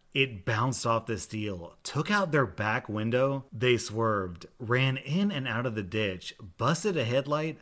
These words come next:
ripped part of the bumper off, and then booked it out of there. My dad went to the school parking lot the next Monday, found the car that matched the parts left behind, and called the cops. I think they got ticketed and had to pay for all the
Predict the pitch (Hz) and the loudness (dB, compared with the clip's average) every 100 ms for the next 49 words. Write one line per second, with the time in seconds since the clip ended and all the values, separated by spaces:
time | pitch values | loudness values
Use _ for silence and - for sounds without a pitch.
0 | _ - 92 104 185 214 - 143 196 196 | _ -12 -4 2 2 2 -6 0 0 4
1 | 147 95 120 131 151 151 160 160 - - | 2 4 2 2 -4 -2 0 0 -2 -4
2 | 160 170 160 117 127 - 113 101 101 90 | 0 4 2 2 0 0 -2 2 0 0
3 | 87 85 80 _ _ - 110 120 127 104 | -6 -10 -16 _ _ -6 2 4 2 0
4 | 98 156 190 143 147 147 117 - 123 120 | 0 0 0 -2 -2 -2 -4 0 0 0
5 | 107 101 127 113 117 110 104 98 104 98 | -4 -4 -2 -2 -2 -4 -4 -6 -4 -4
6 | 98 90 82 - _ 123 131 139 120 110 | -2 -4 -8 -14 _ 2 4 4 0 2
7 | 120 113 104 104 110 - 101 104 107 - | 2 2 0 0 0 -2 -6 -2 -2 -2
8 | 104 - 95 101 98 95 95 110 165 165 | -4 -4 -4 -2 -2 -4 -8 -8 -4 -2
9 | 139 113 98 98 92 80 - - - _ | 0 0 0 -4 -6 -6 -12 -14 -16 _
10 | - 127 123 107 - 214 247 240 247 220 | -4 -2 -2 -4 -2 -2 0 -2 -2 -2
11 | 160 - 139 156 165 165 143 120 156 143 | -4 -2 -2 -2 -2 -2 -4 -4 -2 -2
12 | 139 131 123 131 113 113 113 - | 0 0 0 -2 -2 0 0 -2